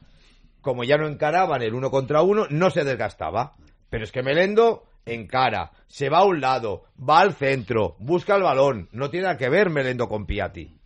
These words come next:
Por lo tanto, eh, Melendo es un, eh, no, no es un jugador frágil, porque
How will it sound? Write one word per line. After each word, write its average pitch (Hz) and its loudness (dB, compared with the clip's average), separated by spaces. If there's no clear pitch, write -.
Por 101 -8
lo 98 -8
tanto, 131 -2
eh, 107 -12
Melendo 135 -2
es - -10
un, 110 -14
eh, 107 -8
no, 120 -6
no 139 -6
es 135 -6
un 147 -8
jugador 135 0
frágil, 131 -4
porque 87 -12